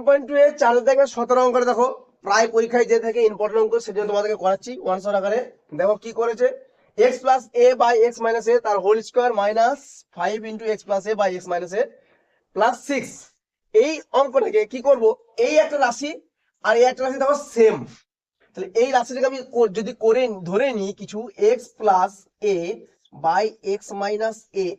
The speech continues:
একে যদি আমি এম টেম ধরে নিই, তাহলে আমার দেখো কত আসান হয়ে যাবে, কত সোজা হয়ে যাবে। তাহলে কি করব? আমি ধরে নিচ্ছি, এখানে লিখে দেবো,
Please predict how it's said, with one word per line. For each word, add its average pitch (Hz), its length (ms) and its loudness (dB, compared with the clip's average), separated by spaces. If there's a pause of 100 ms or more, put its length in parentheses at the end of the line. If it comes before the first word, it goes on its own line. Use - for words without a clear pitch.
একে 214 220 -8
যদি 226 160 -10
আমি 247 80 -10 (340)
এম 214 100 0 (140)
টেম 240 140 -8 (120)
ধরে 190 220 -2
নিই, 190 120 -8 (320)
তাহলে 190 200 -2
আমার 226 140 0
দেখো 247 140 2 (100)
কত 233 120 -4 (280)
আসান 247 320 -2
হয়ে 214 120 0
যাবে, 185 200 -4
কত 202 120 -2 (580)
সোজা 214 260 2
হয়ে 202 140 0
যাবে। 180 160 -2
তাহলে 226 220 2
কি 254 60 -10 (100)
করব? 220 180 2 (320)
আমি 202 180 0
ধরে 226 180 -4
নিচ্ছি, 247 240 -8
এখানে 233 160 -4 (120)
লিখে 214 200 -8
দেবো, 226 100 0